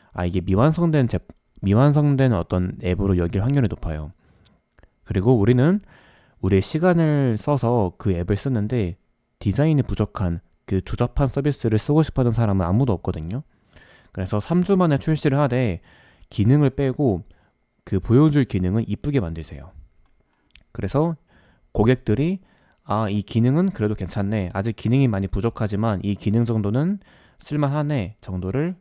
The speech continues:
느낄 수 있도록 해야 됩니다. 자, 네 번째는 이제 우리가 삼 주 만에 만들었으면은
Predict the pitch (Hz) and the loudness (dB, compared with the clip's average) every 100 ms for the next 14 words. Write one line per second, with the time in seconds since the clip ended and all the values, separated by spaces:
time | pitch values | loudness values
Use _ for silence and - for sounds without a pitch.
0 | _ 104 - 120 110 90 - 92 127 170 | _ -8 -2 -2 -2 -8 -6 -4 -4 -4
1 | - 110 101 82 78 82 - _ _ _ | -6 -4 -4 -6 -8 -14 -20 _ _ _
2 | _ _ _ _ _ _ - _ _ _ | _ _ _ _ _ _ -20 _ _ _
3 | _ _ _ _ _ _ _ _ _ _ | _ _ _ _ _ _ _ _ _ _
4 | _ _ - 92 98 180 175 147 165 92 | _ _ -2 0 4 4 4 2 4 2
5 | - _ _ _ 98 101 95 98 170 190 | -4 _ _ _ 0 2 4 2 2 2
6 | 208 196 110 92 110 107 98 98 135 | 4 6 6 4 2 2 0 0 0